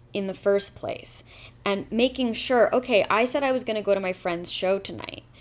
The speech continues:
I am not gonna make it if I don't eat enough,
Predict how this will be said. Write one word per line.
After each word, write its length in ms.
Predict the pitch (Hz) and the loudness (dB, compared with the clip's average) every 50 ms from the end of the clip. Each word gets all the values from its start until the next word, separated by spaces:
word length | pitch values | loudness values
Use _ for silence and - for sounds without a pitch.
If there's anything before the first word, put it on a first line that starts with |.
| - - - - - | -20 -20 -20 -12 -6
I 160 | - 202 226 269 | -2 2 4 6
am 200 | 320 302 254 220 | 6 6 6 4
not 300 | 208 202 220 254 277 277 | 4 4 2 2 2 0
gonna 160 | 233 208 190 | -2 -2 -2
make 320 | 180 185 190 208 208 - | 0 0 0 0 0 0
it 340 | - 214 110 - - - - - - - - - - - | 0 0 0 0 -2 -6 -8 -14 -20 -20 -20 -4 0 2
if 160 | 170 170 - - | 2 2 0 0
I 540 | - 208 202 202 208 208 202 208 208 196 - - - - - - | 0 2 2 4 4 4 4 4 4 2 0 -4 -10 -20 -16 -6
don't 440 | - 202 196 196 208 214 214 185 - - - - - - - - - - - - - | -2 0 2 4 2 2 0 -2 -6 -12 -20 -20 -20 -20 -20 -20 -20 -20 -20 -14 -8
eat 160 | - 226 226 | -4 -2 0
enough, 460 | 226 220 202 196 196 190 170 - - | 0 0 2 2 2 0 0 -2 -6